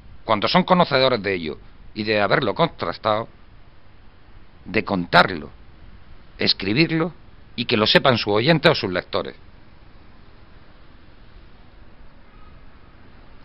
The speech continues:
Es la obligación que marca la Constitución y con toda seguridad los libros de ética o de normas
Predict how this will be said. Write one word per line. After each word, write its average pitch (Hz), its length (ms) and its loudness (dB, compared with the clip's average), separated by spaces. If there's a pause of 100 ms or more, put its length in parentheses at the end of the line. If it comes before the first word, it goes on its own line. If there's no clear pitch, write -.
(120)
Es 175 300 4
la 131 360 10
obligación 120 920 6 (1400)
que 101 100 4
marca 147 300 4
la 95 100 4
Constitución 117 680 -2 (920)
y 123 80 0
con 113 240 4
toda 165 260 8
seguridad 120 600 4 (480)
los 113 180 4
libros 127 300 2
de 117 80 4
ética 113 260 0
o 104 40 2
de 101 100 2
normas 113 440 2